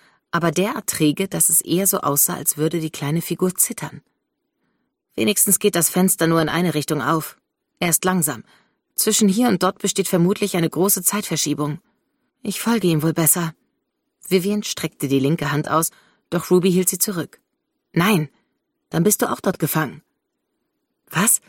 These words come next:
Wir können diesen Ort wieder verlassen?“ „Nein. Es befindet sich nirgendwo“, sagte Ruby. „Ich hab's gespürt, als ich die Karte in der Hand hielt.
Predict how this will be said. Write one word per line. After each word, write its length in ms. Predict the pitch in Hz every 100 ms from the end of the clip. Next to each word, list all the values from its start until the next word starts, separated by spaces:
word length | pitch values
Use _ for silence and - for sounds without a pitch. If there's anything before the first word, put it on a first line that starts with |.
| _ _ _ _ _
Wir 100 | -
können 240 | 175 170 220
diesen 280 | 240 196 190
Ort 240 | 180 -
wieder 160 | 226 202
verlassen?“ 460 | 196 185 269 - -
„Nein. 340 | 160 175 135 - _ _ _ _ _ _ _ _ _
Es 180 | - 175
befindet 480 | - 156 185 214 180
sich 180 | 160 165
nirgendwo“, 540 | 180 185 165 143 117 _ _ _ _ -
sagte 400 | - 127 139 135
Ruby. 340 | 139 139 - _ _ _ _ _ -
„Ich 180 | 202
hab's 160 | 214 -
gespürt, 440 | 202 - - 226
als 140 | - 180
ich 80 | 185
die 100 | 175
Karte 300 | 175 202 170
in 80 |
der 100 | 170
Hand 160 | 160 180
hielt. 240 | - -